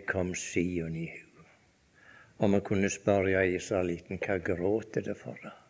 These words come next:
Vi gråter når vi kom Sion i hu.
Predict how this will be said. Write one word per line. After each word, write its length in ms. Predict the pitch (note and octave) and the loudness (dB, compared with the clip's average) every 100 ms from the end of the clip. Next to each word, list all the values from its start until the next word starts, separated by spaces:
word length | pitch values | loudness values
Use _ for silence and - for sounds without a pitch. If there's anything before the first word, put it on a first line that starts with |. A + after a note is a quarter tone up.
| _ - - - - - - _ _ _ - | _ -20 -20 -20 -20 -20 -20 _ _ _ -6
Vi 120 | G#2+ F2 | -4 2
gråter 560 | F#2+ F#2 G2 F#2 - | 6 6 6 2 0
når 200 | F#2+ F#2+ | 2 2
vi 60 | F#2+ | 2
kom 220 | - G2 F#2 | 0 0 0
Sion 640 | - - A2 G#2 G#2 F#2 | -4 -4 -2 0 0 0
i 120 | F#2 F2+ | -2 -4
hu. 140 | G2+ | -6